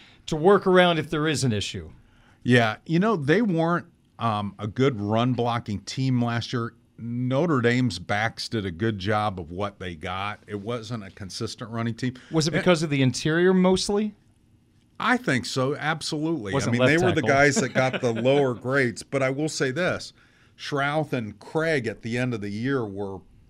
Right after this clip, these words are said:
Speaker 2: run blocking pretty well.
Speaker 1: Okay.
Speaker 2: Emil Wagner, in a smaller sample size, is the best run blocker that they have.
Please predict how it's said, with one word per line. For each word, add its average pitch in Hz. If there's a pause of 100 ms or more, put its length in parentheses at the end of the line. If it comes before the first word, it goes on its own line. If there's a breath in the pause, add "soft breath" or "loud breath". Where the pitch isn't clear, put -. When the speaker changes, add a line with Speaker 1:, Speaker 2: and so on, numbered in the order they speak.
(320)
Speaker 2:
run 127
blocking 107
pretty 101
well. 95
Speaker 1:
Okay. 147 (340 soft breath)
Speaker 2:
Emil 135
Wagner, 123 (480)
in 123
a 101
smaller 123
sample 135
size, 95
is 95
the 101
best 98
run 104
blocker 90
that 87
they 87
have. 98